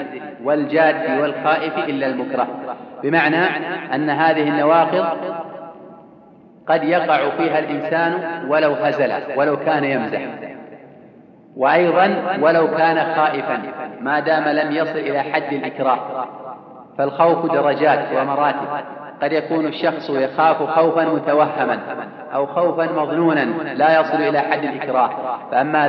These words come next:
إذا وصل إلى حد الإكراه بمعنى أن يكون مكرها ب-، بأن يوقع عليه عذاب، سواء كان في بدنه أو في ماله أو في ولده، ثم بعد ذلك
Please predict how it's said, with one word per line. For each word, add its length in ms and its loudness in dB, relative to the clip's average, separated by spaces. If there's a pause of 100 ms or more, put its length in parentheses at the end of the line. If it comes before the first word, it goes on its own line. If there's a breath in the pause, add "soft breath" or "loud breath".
إذا 280 2
وصل 300 4
إلى 240 2
حد 260 0
الإكراه 400 -2
بمعنى 540 -2
أن 80 -4
يكون 420 0 (760)
مكرها 720 0 (720)
ب-، 300 0
بأن 400 0
يوقع 340 2
عليه 640 4
عذاب، 680 2 (220)
سواء 440 2
كان 260 2
في 140 -2
بدنه 560 0 (500)
أو 220 2
في 320 0
ماله 680 0
أو 120 4
في 180 0
ولده، 600 4 (720)
ثم 200 0 (300)
بعد 220 2
ذلك 640 0